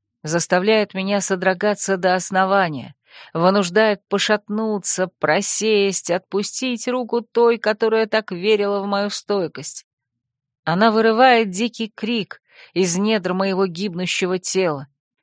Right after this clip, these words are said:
и она же заставляет меня сделать то единственное, что ещё оставалось: уснуть.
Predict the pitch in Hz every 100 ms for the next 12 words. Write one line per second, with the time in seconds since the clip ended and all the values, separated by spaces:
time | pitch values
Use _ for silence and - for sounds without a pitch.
0 | - 190 214 233 226 220 214 220 - 190
1 | 226 233 214 202 208 214 175 202 214 196
2 | 208 214 185 226 214 - 208 208 202 -
3 | 202 202 - 196 185 - 196 185 143 147
4 | - _ _ _ _ - 226 - 220 220
5 | 180 - -